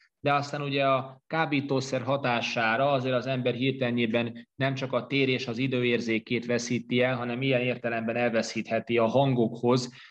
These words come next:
illetve a mások hallásérzékenységére vonatkozó tudását is, vagy már amennyiben volt,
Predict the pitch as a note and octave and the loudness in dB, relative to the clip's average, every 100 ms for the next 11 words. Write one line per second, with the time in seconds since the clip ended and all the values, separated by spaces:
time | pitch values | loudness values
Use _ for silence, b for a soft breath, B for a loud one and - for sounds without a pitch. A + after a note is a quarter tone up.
0 | _ - A#2+ A#2 A#2 A#2 A2 G#2+ G#2 B | _ -4 0 0 0 2 4 2 -2 B
1 | B B2+ C3 C3+ - B2 A2+ - _ - | B -4 -2 -2 -4 -6 -6 -12 _ 0
2 | C#3 C3+ A#2+ - A2+ A#2 A2+ A2+ A2 - | 4 4 2 -2 -4 -4 -4 -4 0 4
3 | A2+ A#2+ A2 A2 B2 A2+ - A2+ A2 C3+ | 4 8 6 6 4 2 0 0 0 0
4 | B2+ A#2 - A2+ G#2 C3 C3 - A2+ - | 0 0 -2 -4 -4 -4 -6 -8 -10 0
5 | A2+ A#2 A#2 A2+ A2+ G#2+ G#2+ C3 D3+ D3 | 4 4 2 0 2 2 4 6 4 2